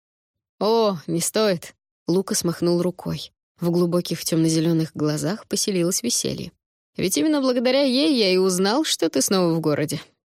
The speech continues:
Моретта не сочла нужным оповестить ни меня, ни кого-либо. Думаю, она приберегла твоё возвращение как сюрприз для Атены". Аканта наполнила чашки и, поклонившись Арию, тихо выскользнула из гостиной.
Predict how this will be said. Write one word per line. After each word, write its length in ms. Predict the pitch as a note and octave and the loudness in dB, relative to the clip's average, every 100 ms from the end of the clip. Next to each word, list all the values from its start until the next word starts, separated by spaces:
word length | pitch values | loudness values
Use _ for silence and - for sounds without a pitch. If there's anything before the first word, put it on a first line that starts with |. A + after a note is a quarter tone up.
| _ _ _ - | _ _ _ -2
Моретта 400 | F3 A3+ A3 F#3+ | 0 0 0 0
не 140 | F#3+ | 2
сочла 420 | - F#3+ - F#3+ | 0 -2 0 2
нужным 400 | E3 E3 D#3+ D3+ | 2 2 2 0
оповестить 560 | D3+ D#3+ D#3+ - F3+ E3 | 2 0 0 0 -2 0
ни 120 | E3 | 0
меня, 340 | D#3+ E3 B3 | 2 0 0
ни 120 | G3+ D3 | 0 -2
кого-либо. 560 | D#3+ D3+ D#3 B2 - - _ _ _ _ _ _ | -2 0 0 -2 -8 -16 _ _ _ _ _ _
Думаю, 360 | G#3 D4 D#4 B3 | 2 4 4 4
она 200 | A#3+ B3+ | 2 2
приберегла 580 | A#3 G#3 F#3+ F3+ G#3 | 0 2 2 2 0
твоё 300 | B3 G3+ G#3 | 2 2 2
возвращение 800 | G#3+ F#3 F3 F3 - B3 A#3 G#3 | 2 0 0 0 0 2 2 2
как 180 | F#3+ F3+ | 0 -2
сюрприз 720 | - E3+ D#3+ - F#3 G#3 - - | -2 -2 -2 -2 -2 0 -2 -2
для 280 | E3 E3 | -2 -2
Атены". 400 | E3+ - A2 - - _ _ _ _ _ _ _ _ _ _ - | -2 -2 -2 -4 -10 _ _ _ _ _ _ _ _ _ _ -10
Аканта 480 | E3+ F3+ F3 F3 | -4 -2 -2 0
наполнила 560 | E3+ E3 F3 E3 D#3 D#3+ | -2 0 0 0 0 -2
чашки 600 | - A3 C#4 - - B3+ - | -2 -2 -2 -4 -4 -4 -4
и, 180 | A3+ A#3 | -4 -4
поклонившись 680 | - A3+ A#3 B3+ - A3 B3+ | -4 0 0 0 -2 -2 0
Арию, 320 | C#4 C4 A#3+ | 0 0 -2
тихо 380 | - C#4+ - F3+ | -2 -4 -2 -2
выскользнула 560 | F3+ - G3 F#3 F3 | -2 -2 -2 0 2
из 140 | F3 E3+ | 0 0
гостиной. 580 | E3+ - D#3+ D#3+ - | -4 -4 -8 -10 -12